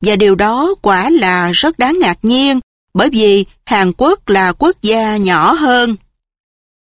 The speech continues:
Khi tôi đi ô tô tới Seoul, tôi đã rất ngạc nhiên trước số lượng lớn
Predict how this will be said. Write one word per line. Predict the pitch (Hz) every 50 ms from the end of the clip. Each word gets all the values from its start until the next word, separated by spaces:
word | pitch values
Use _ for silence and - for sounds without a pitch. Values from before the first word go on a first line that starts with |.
| _ -
Khi | 339 320 294 294 285 285
tôi | - - 277 269
đi | 269 285 277 262 - -
ô | - 240 269 269
tô | - - 254 254 254 262 254
tới | - 262 285 349 381
Seoul, | - - 269 254 254 254 254 262 262 247 240 - - _ _ _ _ -
tôi | 302 294
đã | 226 202 214
rất | - - 392 - -
ngạc | 208 180 175 -
nhiên | 214 240 247 254 254 254 247 240
trước | - 302 349 381 -
số | - 302 339
lượng | 320 240 175 160 170 185
lớn | 190 214 226 240 262 302 359